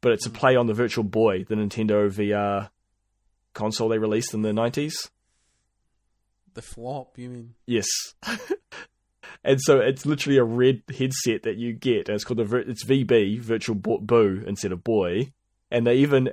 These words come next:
Speaker 1: when you put it on, when you look at it, like, look at the graphics, it's all red and black, like the Virtual Boy was. And they even, like, make comments about how if you have it on for too long, you might get a bit sick. <laughs>
Speaker 2: Nice.
Speaker 1: And it,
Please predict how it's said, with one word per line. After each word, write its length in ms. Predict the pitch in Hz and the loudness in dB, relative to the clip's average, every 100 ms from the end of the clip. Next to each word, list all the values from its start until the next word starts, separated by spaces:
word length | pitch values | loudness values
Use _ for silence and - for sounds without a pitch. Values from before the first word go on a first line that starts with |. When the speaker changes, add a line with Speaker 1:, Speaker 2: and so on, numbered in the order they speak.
| - | -2
Speaker 1:
when 180 | 123 127 | -2 0
you 100 | 120 | 0
put 160 | 131 | 2
it 100 | 127 | 4
on, 180 | 120 117 | 4 4
when 120 | 113 | 4
you 80 | 110 | 0
look 180 | 120 135 | 0 2
at 160 | 113 104 | 2 0
it, 100 | - | -2
like, 200 | 101 117 | -4 -4
look 180 | 117 | -2
at 140 | 113 - | -2 -2
the 80 | 104 | -2
graphics, 380 | 117 113 101 - | 0 0 -4 -6
it's 120 | - | -6
all 240 | 107 107 104 | -2 -2 -2
red 260 | 110 123 | 0 0
and 100 | 113 | 0
black, 340 | 107 131 - - 101 | 2 0 0 -8 -4
like 240 | 107 - - - | -2 -2 -8 -6
the 100 | 101 | -4
Virtual 320 | 110 98 113 | -4 -4 -4
Boy 240 | 104 110 | 0 0
was. 320 | 107 110 151 - - _ _ | 2 2 0 -4 -12 _ _
And 140 | 117 123 | 0 4
they 140 | 123 | 4
even, 640 | 143 131 120 117 113 196 214 | 4 2 2 0 -4 -10 -8
like, 280 | 101 104 87 | -2 -2 -2
make 220 | - 110 101 | -2 -2 -2
comments 380 | 113 113 113 | -2 -2 -2
about 260 | 113 107 101 | -2 -2 -2
how 240 | - 110 | -2 0
if 160 | 107 107 | 0 0
you 140 | 113 | -4
have 180 | 107 127 | -2 -2
it 60 | 107 | 0
on 160 | 110 | 0
for 80 | 107 - | 0 -4
too 120 | 107 | 0
long, 200 | 104 98 | 0 0
you 80 | 101 | -2
might 180 | 98 92 | -4 -4
get 120 | 101 | -6
a 40 | |
bit 140 | 98 - | -4 -6
sick. 280 | - 135 - 151 - - 1047 | -2 -4 -4 -12 -12 -12 8
<laughs> 60 | 427 440 - 523 - - | 10 10 2 -2 -4 -12
Speaker 2:
Nice. 680 | - 127 127 123 117 - - - _ _ _ - - 523 453 - | -12 -12 -10 -12 -12 -12 -12 -16 _ _ _ -14 -4 2 2 2
Speaker 1:
And 140 | - | 0
it, 160 | 220 - | 2 0